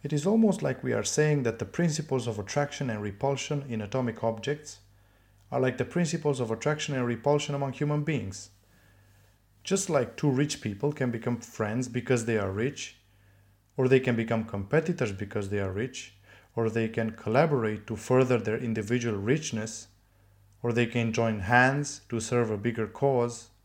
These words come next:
in the same way, with meanings, it is possible to think of a new type of forces of interaction.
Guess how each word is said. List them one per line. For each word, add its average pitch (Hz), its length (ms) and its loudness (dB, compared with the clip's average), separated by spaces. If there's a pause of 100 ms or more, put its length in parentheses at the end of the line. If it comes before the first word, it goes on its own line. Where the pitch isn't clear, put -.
(520)
in 120 120 -2
the 110 100 -2
same 160 340 0
way, 127 360 2 (100)
with 113 220 -4
meanings, 147 480 0
it 131 160 -10
is 110 140 -10
possible 151 460 -4
to 110 100 -4
think 127 240 -2
of 110 100 -2
a 110 80 -2
new 131 160 0
type 113 420 -2
of 117 140 -2
forces 127 480 0
of 113 140 -4
interaction. 110 640 -4